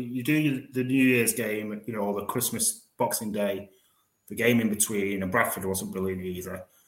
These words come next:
And then you build yourself up to, for New Year's Day in the game, and you get there, and it's just like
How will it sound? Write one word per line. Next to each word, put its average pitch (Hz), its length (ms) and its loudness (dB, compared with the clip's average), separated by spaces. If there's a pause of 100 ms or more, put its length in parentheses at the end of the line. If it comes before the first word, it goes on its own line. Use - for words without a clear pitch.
(600)
And 110 140 0
then 107 80 4
you 104 320 0 (140)
build 147 240 10
yourself 123 400 4
up - 160 0
to, 98 180 -8 (100)
for 104 120 -6
New 104 160 -2
Year's 101 240 0
Day 101 240 0
in 95 80 -2
the 95 80 -4
game, 95 340 0
and 98 160 -8
you 101 60 -2
get 117 240 0
there, 90 240 -4
and 92 80 -10
it's - 140 -8
just - 200 -4
like 92 340 -6